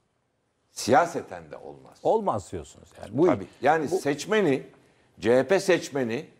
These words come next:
Speaker 1: buna çok ağır tepki verir. Bu olacak iş değil.
Speaker 2: Yani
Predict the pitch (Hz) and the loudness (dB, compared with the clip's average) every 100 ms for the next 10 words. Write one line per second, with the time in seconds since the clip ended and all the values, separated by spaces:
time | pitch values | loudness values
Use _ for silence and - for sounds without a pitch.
0 | _ _ _ 101 175 185 170 185 196 - | _ _ _ -2 2 2 2 0 -2 2
1 | 131 160 147 135 120 - 190 175 101 - | 2 4 2 -4 -6 -2 4 4 4 -4
2 | - _ _ 160 151 156 175 - - - | -18 _ _ 0 4 4 4 -2 -8 -2
3 | 131 160 90 - _ _ _ - - - | 0 0 -2 -8 _ _ _ -20 -20 2
4 | 175 131 | 2 2